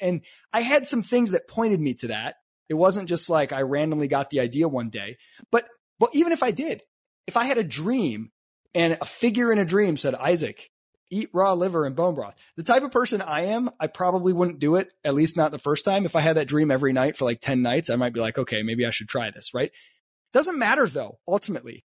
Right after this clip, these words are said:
whether I came to that from reading a bunch of papers and following all sorts of research and over the course of a year and a half, which I did,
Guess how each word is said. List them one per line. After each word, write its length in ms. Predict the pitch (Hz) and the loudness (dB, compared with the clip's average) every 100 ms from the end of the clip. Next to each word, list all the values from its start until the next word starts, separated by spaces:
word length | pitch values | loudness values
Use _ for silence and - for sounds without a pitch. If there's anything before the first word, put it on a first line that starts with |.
| - | -2
whether 200 | 170 190 | 2 2
I 100 | 170 | 2
came 260 | - 214 | -2 -4
to 80 | 214 | -2
that 200 | 202 190 | 0 0
from 160 | 180 160 | -2 -2
reading 280 | 160 196 | 0 0
a 20 | 180 | 2
bunch 220 | 175 170 | 2 0
of 100 | 139 | -2
papers 460 | 165 165 165 160 | -2 0 2 2
and 140 | 151 123 | 0 -2
following 420 | 147 151 156 151 | 0 2 4 4
all 100 | 151 | 2
sorts 280 | - 165 - | 2 -2 -2
of 100 | 131 | -4
research 420 | 147 - 156 156 | -2 2 0 2
and 100 | 127 | -2
over 300 | 135 139 143 | -2 2 2
the 80 | 131 | 2
course 300 | - 143 143 | 2 0 2
of 40 | |
a 40 | 127 | 0
year 160 | 135 | 2
and 80 | 143 | 2
a 40 | |
half, 340 | 113 123 123 - | 0 -4 -6 -6
which 100 | 127 | -6
I 80 | 120 | -6
did, 420 | 117 135 120 135 | 2 2 2 -2